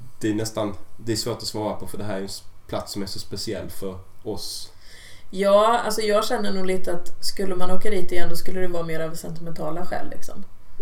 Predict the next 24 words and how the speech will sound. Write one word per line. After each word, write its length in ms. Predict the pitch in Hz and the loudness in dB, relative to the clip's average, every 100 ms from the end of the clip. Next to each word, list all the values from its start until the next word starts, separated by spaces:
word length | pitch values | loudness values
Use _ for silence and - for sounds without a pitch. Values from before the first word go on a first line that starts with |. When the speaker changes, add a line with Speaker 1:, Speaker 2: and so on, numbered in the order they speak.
| - | 0
Speaker 1:
Ja. 100 | 196 | 0
Speaker 2:
Att 160 | 190 | -2
det 60 | 180 | -2
vore 180 | 180 170 | -2 -2
kul 220 | 185 165 | -6 -6
att 60 | 165 | -6
komma 180 | 165 | -6
tillbaka 640 | 165 165 165 156 - 170 165 - - - | -6 -4 -6 -6 -10 -10 -10 -12 -16 -10
på 80 | 180 | -6
grund 300 | 165 156 160 | -6 -6 -6
av 220 | 160 160 - - - | -6 -8 -10 -8 -8
våran 280 | 175 175 160 | -6 -6 -6
situation, 540 | 190 185 190 - - 190 | -8 -8 -8 -8 -10 -12
liksom. 340 | - 190 196 - - - - - | -14 -12 -12 -12 -16 -18 -14 -10
Eh, 240 | 170 156 175 202 - | -8 -8 -8 -10 -8
annars 280 | 208 185 185 | -6 -6 -6
så 80 | 190 | -4
känns 280 | 226 170 - | -4 -4 -6
det 60 | |
ju 60 | 170 | -10
som 120 | 170 | -8
att 100 | 175 | -6
man 160 | 170 165 | -8 -8
har, 200 | 165 | -10